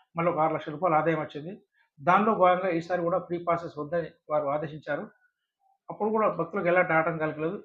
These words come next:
ఈసారి కూడా అందరి అన్ని రకాల దర్శనాలకు ఏర్పాటు చేయబడినది. ఉచిత దర్శనం, ధర్మ దర్శనం, ఆ, ఉచిత దర్శనం ఉంది,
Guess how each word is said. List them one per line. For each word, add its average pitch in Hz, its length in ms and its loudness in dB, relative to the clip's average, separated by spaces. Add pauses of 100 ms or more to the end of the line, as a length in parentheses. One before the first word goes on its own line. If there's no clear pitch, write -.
ఈసారి 196 280 -2
కూడా 202 260 0 (240)
అందరి 170 240 -2
అన్ని 185 260 -4
రకాల 170 420 -2 (240)
దర్శనాలకు 165 480 -4
ఏర్పాటు 156 280 -4
చేయబడినది. 147 520 -6 (760)
ఉచిత 165 220 -12
దర్శనం, 185 420 2 (680)
ధర్మ 151 300 -2
దర్శనం, 151 540 -4
ఆ, 135 100 -4
ఉచిత 135 400 -8
దర్శనం 170 320 2
ఉంది, 170 320 -6